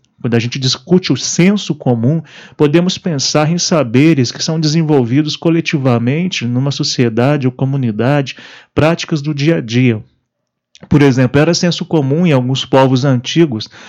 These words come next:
defender que mulheres deveriam se casar com homens mais velhos e, claro, que mulheres deveriam se submeter sempre ao desejos,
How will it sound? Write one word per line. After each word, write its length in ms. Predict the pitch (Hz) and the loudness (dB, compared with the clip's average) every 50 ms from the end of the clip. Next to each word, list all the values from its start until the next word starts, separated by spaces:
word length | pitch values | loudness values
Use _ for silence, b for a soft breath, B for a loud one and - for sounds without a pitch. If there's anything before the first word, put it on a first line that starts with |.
| B B B B B | B B B B B
defender 640 | - 120 139 160 156 - 160 147 135 123 135 156 156 | -2 0 0 0 2 0 0 0 0 0 0 0 0
que 100 | - 175 | -2 -2
mulheres 640 | 165 165 165 165 147 127 123 135 156 170 170 180 156 | 0 2 2 2 4 4 4 4 4 2 2 0 0
deveriam 480 | 147 160 165 156 160 147 139 151 160 | 2 2 4 4 4 4 6 4 4
se 220 | 160 - - 185 175 | 2 0 -2 -4 -4
casar 680 | - - 185 185 180 143 123 120 135 151 170 185 180 | -2 -2 0 0 0 0 0 0 2 2 0 -2 -2
com 180 | - - 165 151 | -2 -2 0 0
homens 300 | 156 165 175 175 170 151 | 2 0 0 0 0 0
mais 320 | 156 160 165 170 170 139 | 0 -2 -2 -2 -2 -4
velhos 600 | 110 98 107 120 123 127 135 135 139 147 139 - B B B B B B B - | -2 0 0 2 4 4 2 2 0 -4 -6 -8 B B B B B B B -4
e, 80 | 285 | -2
claro, 560 | 208 - - 139 131 127 139 151 147 120 117 | -2 0 0 0 2 2 2 2 2 0 0
que 160 | 110 - - 139 | -2 -2 -2 -2
mulheres 760 | 135 135 131 120 117 117 123 131 143 151 156 143 139 - - - | 0 2 2 4 4 4 4 2 2 0 -2 -2 -4 -6 -4 0
deveriam 460 | 127 123 120 127 127 120 131 135 139 | 0 2 4 4 4 4 2 2 0
se 180 | 135 - - 170 | 0 2 2 2
submeter 840 | 165 - - 175 156 139 151 151 151 147 139 143 _ - 131 143 147 | 2 2 0 0 2 2 0 0 2 0 0 0 _ 2 2 2 0
sempre 520 | 143 - - - 139 135 151 160 - 156 | -2 -4 -2 -2 -2 -2 -2 -2 -2 -2
ao 80 | 151 151 | -2 0
desejos, 680 | 147 156 147 117 104 113 120 127 143 147 143 147 147 | 0 -2 -2 0 0 2 2 2 2 0 0 -4 -6